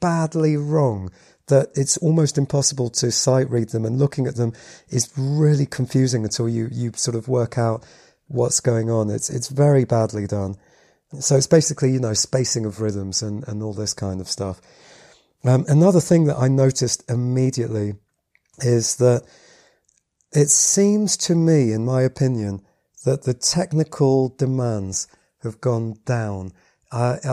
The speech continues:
I got the impression that everything is sort of being dumbed down a little bit technically.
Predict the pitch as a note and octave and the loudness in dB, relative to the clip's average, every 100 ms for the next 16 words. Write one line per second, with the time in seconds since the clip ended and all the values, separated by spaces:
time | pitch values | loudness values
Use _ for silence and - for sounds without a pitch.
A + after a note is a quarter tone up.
0 | C3 C3 C3+ F3 - C3 C#3 C3+ C#3+ C3+ | -2 -4 -2 -2 -2 -4 -4 -4 -4 -4
1 | B2 A2+ B2 B2 C#3 C#3+ C3 - B2 - | -4 -6 -6 -6 -4 -4 -4 -6 -8 -4
2 | B2+ A#2 A2 - A#2 A2+ G#2+ A#2 A#2 A#2 | -4 -4 -6 -6 -4 -4 -6 -4 -4 -4
3 | G2+ G2+ G2+ G2 - - A#2+ A#2+ A2 - | -6 -8 -10 -10 -8 -6 -6 -8 -12 -12
4 | G2 | -12